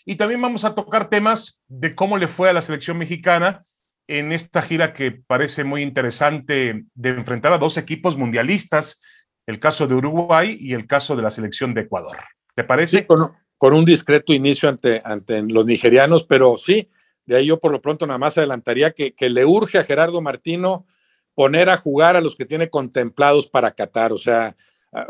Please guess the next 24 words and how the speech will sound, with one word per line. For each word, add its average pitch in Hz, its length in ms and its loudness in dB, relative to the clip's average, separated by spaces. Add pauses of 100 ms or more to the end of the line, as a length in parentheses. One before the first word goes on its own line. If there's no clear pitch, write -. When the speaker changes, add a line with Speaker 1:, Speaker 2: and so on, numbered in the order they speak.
Speaker 2:
ahí 127 100 -2
me 147 100 2
da 147 60 4
la 151 60 4
impresión 139 280 0
de 147 80 0
que 123 80 -8
se 113 100 -6
siguen 139 280 2
haciendo 139 360 2
pruebas 139 400 4
como 117 280 -6
si, 117 300 -2
como 107 260 -6
si 143 100 -2
este 147 200 2
equipo 135 320 0
ya 135 160 6
dominara 131 600 4
algo 143 220 0
y 113 80 -18
está 147 240 -6
muy 165 200 0
lejos 165 480 2